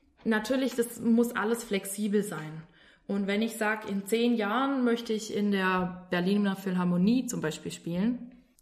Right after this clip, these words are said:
und ich merk aber in acht Jahren, das Ziel passt gar nicht mehr zu mir, dann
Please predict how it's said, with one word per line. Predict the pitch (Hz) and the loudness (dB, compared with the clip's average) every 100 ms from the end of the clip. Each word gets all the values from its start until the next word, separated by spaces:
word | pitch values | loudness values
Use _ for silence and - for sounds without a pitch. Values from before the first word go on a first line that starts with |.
| - | -6
und | 214 196 185 - - - - - - _ _ _ _ _ _ | 0 2 2 -4 -14 -20 -20 -20 -20 _ _ _ _ _ _
ich | - - | -6 4
merk | 240 302 - | 6 6 4
aber | 226 208 | 2 2
in | 208 | 2
acht | 196 - - | -2 -4 0
Jahren, | 185 180 240 269 247 | 2 4 4 2 2
das | 208 - | -2 -2
Ziel | 247 247 | -2 -2
passt | 240 339 - - | 2 2 2 -2
gar | 185 | 0
nicht | 175 180 | 0 -2
mehr | 175 165 | -4 -4
zu | 175 | -4
mir, | 165 175 233 277 - - - _ _ _ _ _ _ _ - | -2 2 2 2 -2 -14 -20 _ _ _ _ _ _ _ -2
dann | 214 226 233 - | 2 4 4 0